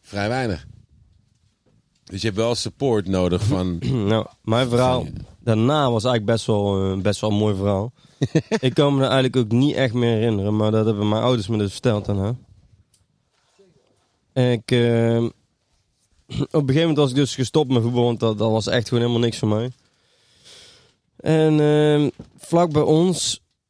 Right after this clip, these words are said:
Speaker 2: op Hazendonk, bij Gouwer, was er eigenlijk een braakliggend terrein waar nu een hele hoop gebouwen staan. En, eh, ja, daar reden we als crossmotors en zo. En, eh,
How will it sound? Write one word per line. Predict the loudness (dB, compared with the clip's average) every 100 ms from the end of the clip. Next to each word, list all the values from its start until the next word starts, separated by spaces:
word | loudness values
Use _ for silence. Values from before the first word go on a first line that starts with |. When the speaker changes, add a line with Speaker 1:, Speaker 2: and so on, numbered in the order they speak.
| _
Speaker 2:
op | -4 0
Hazendonk, | 2 2 0 2 2 0 0
bij | 0 0
Gouwer, | 2 0 0 -4 -8 -14
was | -6 -2 -2 0
er |
eigenlijk | -2 0
een | 0
braakliggend | 2 0 0 0 0 -2
terrein | -4 -2
waar | 0
nu | 0
een | 2
hele | 2 2
hoop | 0 0
gebouwen | -4 0 0 0
staan. | -2 -4 -4 -6 -10
En, | -6 -2 -2 -2
eh, | -2 -2 -4 -10 _ _ _ _ _ _ _ _ _ -8
ja, | -6
daar | -4 -2
reden | 0 0
we | 2
als | 0 -2
crossmotors | -2 0 2 0 2
en | 0 0
zo. | 0 0 0
En, | 0 0 -2
eh, | -2